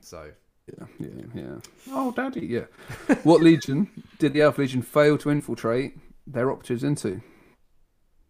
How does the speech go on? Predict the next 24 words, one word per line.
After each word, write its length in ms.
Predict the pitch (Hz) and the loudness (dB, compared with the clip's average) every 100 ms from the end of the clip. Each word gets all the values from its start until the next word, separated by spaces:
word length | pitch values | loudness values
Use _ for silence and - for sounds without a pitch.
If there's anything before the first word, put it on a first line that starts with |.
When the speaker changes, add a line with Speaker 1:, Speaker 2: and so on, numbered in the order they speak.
| - | -10
Speaker 2:
This 80 | 143 | -8
was 140 | 127 | -6
the 80 | 139 | -2
Thousand 320 | 160 156 156 | 2 2 0
Sons. 460 | 170 196 214 120 - _ _ _ | 0 0 -2 -8 -18 _ _ _
Speaker 1:
Get 180 | 123 117 | -12 -10
it, 160 | 117 - | -12 -12
Pete. 320 | 107 110 _ - | -12 -12 _ -8
Speaker 2:
Yeah. 140 | 165 160 - _ _ - | -6 -6 -10 _ _ -14
Speaker 1:
Get 240 | 104 107 | -12 -10
it. 260 | 113 - _ _ _ _ _ _ _ _ _ 117 | -12 -14 _ _ _ _ _ _ _ _ _ -14
Speaker 2:
Actually, 280 | - 117 - - | -6 -8 -6 2
bash 500 | 247 214 151 120 - | 4 6 4 0 -6
by 120 | - 131 | -6 -4
Speaker 1:
Uh, 80 | 131 | -2
the 60 | 113 | -4
Speaker 2:
Pete, 80 | - | -6
yeah. 60 | |
Speaker 1:
flaw 280 | 160 175 165 | -4 -2 0
Speaker 2:
Fucking 160 | 117 156 | -2 -2
Speaker 1:
was, 200 | 139 110 | -4 -4
Speaker 2:
messing. 300 | 117 - - | -6 -8 -16
Speaker 1:
for 400 | - 120 110 104 - | -14 -10 -8 -8 -10
Ben 400 | 104 101 101 | -12 -12 -18